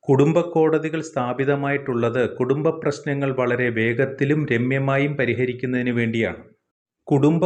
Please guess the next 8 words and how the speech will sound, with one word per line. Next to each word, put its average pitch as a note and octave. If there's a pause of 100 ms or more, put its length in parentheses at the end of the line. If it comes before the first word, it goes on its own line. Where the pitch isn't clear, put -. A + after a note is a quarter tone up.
പ്രശ്നം F3
എന്നത് B2 (100)
വിവാഹത്തെ D3+
തുടർന്നുള്ള C3+
തർക്കങ്ങൾക്കും C#3
പ്രശ്നങ്ങൾക്കുമാണ് D3+
പരിഹാരം A#2+
കണ്ടെത്തുന്നത്. A2+